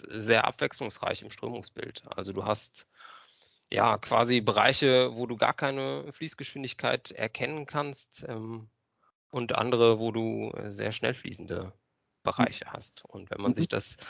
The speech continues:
Speaker 1: an einem verbauten Gewässer anschaut, man muss sich da ja nur mal auf eine Brücke stellen und gucken, okay, ähm, in dem Bereich, den ich jetzt einblicken kann, wo sehe ich welch unterschiedliche Fließgeschwindigkeiten? Dann sieht man häufig, wie homogen das in
Speaker 2: Mhm.
Speaker 1: veränderten,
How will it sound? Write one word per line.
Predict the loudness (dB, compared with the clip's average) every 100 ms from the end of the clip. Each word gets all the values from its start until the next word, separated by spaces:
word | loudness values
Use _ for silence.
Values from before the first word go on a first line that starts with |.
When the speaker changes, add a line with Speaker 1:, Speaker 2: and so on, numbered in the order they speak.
| -16 -18 -4
Speaker 1:
an | 2
einem | 6
verbauten | 6 10 10 8
Gewässer | 6 6 6 2
anschaut, | 0 -2 0 0 -2
man | -6
muss | -6 -10
sich | -10 -4
da | -2
ja | -2
nur | -4
mal | -4 -2
auf | -4
eine | -8
Brücke | -8 -8 -6
stellen | -2 -2 -2
und | -6 -12
gucken, | -12 -8 -8
okay, | -4 -2 -2 -2 -6
ähm, | -10 -12 -16 _ -20 -20 _ -4
in | 2
dem | 2
Bereich, | 6 4 4
den | -2
ich | 2
jetzt | 0 0
einblicken | -2 0 0 -2 -4
kann, | -4 -4 -4
wo | -8 -8
sehe | -4 -4
ich | -4 -6
welch | -6 -6 -8 -14 -20 _ -20 -20 _ _ _ _ _ -10
unterschiedliche | -2 0 0 -2 -4 -6
Fließgeschwindigkeiten? | -10 -8 -10 -10 -10 -8 -8
Dann | -8
sieht | -10 -6
man | -6 -6
häufig, | 0 0 0 0
wie | 0
homogen | 2 2 4 2 2
das | -2
in | -6 -12 _ -20 -20 -20 _
Speaker 2:
Mhm. | 8 10
Speaker 1:
veränderten, | 8 4 2 -2 -8